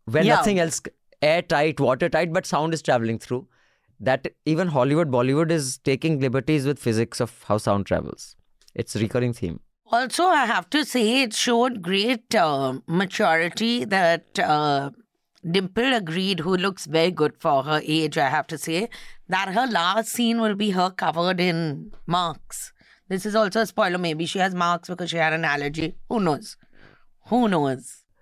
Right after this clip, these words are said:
Speaker 1: You know, actually, a lot of films have tried this moment when you are, when any of the character, usually it's the woman,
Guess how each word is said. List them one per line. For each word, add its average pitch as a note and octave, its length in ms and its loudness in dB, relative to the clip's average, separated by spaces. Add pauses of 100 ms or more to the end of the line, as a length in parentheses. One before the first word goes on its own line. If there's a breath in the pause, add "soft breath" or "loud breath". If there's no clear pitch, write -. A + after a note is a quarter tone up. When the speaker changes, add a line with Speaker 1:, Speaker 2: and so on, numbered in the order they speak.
(320)
Speaker 1:
You F3+ 100 2
know, G#3+ 120 4
actually, G3+ 280 2
a - 0 -
lot D#3+ 100 2
of G#3 80 -2
films F3 220 2
have F#3 100 -2
tried B2+ 300 2
this E3 180 0
moment C3 440 0
when B2+ 360 2 (120)
you B2+ 220 4
are, C#3 320 2 (680)
when A#2+ 340 0 (160)
any C#3+ 220 2
of A#2 80 -2
the B2+ 80 0
character, A2+ 260 0
usually C3+ 280 4
it's C3 120 -4
the B2 80 -2
woman, G#2 380 -2